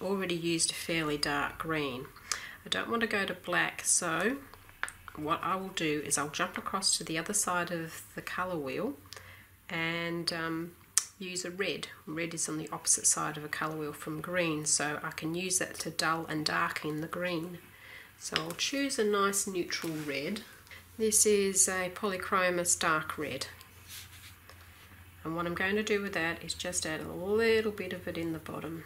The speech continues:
Makes it, gives it a bit more of a colour interest and also darkens the very base of these strands of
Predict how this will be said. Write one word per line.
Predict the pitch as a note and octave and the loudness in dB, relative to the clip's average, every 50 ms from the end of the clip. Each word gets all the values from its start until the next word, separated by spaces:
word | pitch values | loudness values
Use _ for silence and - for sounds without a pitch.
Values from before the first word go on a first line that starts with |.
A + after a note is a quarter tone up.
| - - - | -8 -2 0
Makes | B3+ C4 - - - | 0 0 0 0 -2
it, | - F3+ F3+ | -2 -4 -4
gives | - A#3 A3+ - | -2 -2 -2 -2
it | A3+ F#3+ | -2 -4
a | - | -2
bit | - A#3 - | -2 0 0
more | G#3+ G3+ | 2 0
of | F#3+ F3 | 0 -2
a | F3+ F3 | -4 -6
colour | - - - F#3 E3+ D#3+ | -4 -2 -2 0 0 0
interest | - D#3+ E3+ F3 F3 - - C#3+ D#3 - - - | -2 -2 -2 -2 -2 -2 -4 -4 -2 -2 -2 -2
and | E3+ E3+ | -2 -2
also | E3 E3 E3 E3 - - D#3 D3+ D3 C#3+ D3+ D#3 - - - - - - - - - - - - - - - - - - - - - - - - - | -2 -2 -2 -2 -2 -2 0 -2 -2 -2 -4 -6 -8 -14 -20 -20 -20 -20 -20 -20 -20 -20 -20 -20 -20 -20 -20 -20 -20 -20 -20 -20 -20 -20 -20 -12 -6
darkens | - F3 D3+ D3 D3 - - D#3+ D#3 D#3 D3+ - - | -2 -2 0 0 -2 -2 -2 -2 -2 0 0 0 -2
the | F3 | -2
very | E3 - D#3 C#3+ C#3+ | -4 -4 -2 -2 -2
base | D#3 - C3 A2+ A2 - - - - - - - - - | 0 -2 -2 -2 2 6 8 8 8 6 4 -2 -8 -12
of | - E2 - | -12 -12 -10
these | - - - - - - - - - - - - - - - - - - - - - - - - - - - - - - - - - - - - - - - - - - - - - - - - - - - - - - - - - - - - - - - - - - - - - - - - - - - - - - - - - - - - - - - | -10 -10 -10 -8 -4 -4 -4 -4 -4 -8 -18 -20 -20 -20 -20 -20 -20 -20 -20 -20 -20 -20 -20 -20 -20 -20 -20 -20 -20 -20 -20 -20 -20 -20 -20 -20 -20 -20 -20 -20 -20 -20 -20 -20 -20 -20 -20 -20 -20 -20 -20 -20 -20 -20 -20 -20 -20 -20 -20 -20 -20 -20 -20 -20 -20 -20 -20 -20 -20 -20 -20 -20 -20 -20 -20 -20 -20 -20 -20 -20 -20 -20 -20 -20 -20 -18 -4
strands | - - - - - - F3 D3 C#3 C#3+ C#3 C#3 - - | 0 2 4 4 4 4 2 0 0 0 0 -2 -2 -2
of | C3+ C3 C3 C3 C3 C3+ C#3 D#3+ - | -2 -4 -6 -6 -8 -10 -12 -12 -14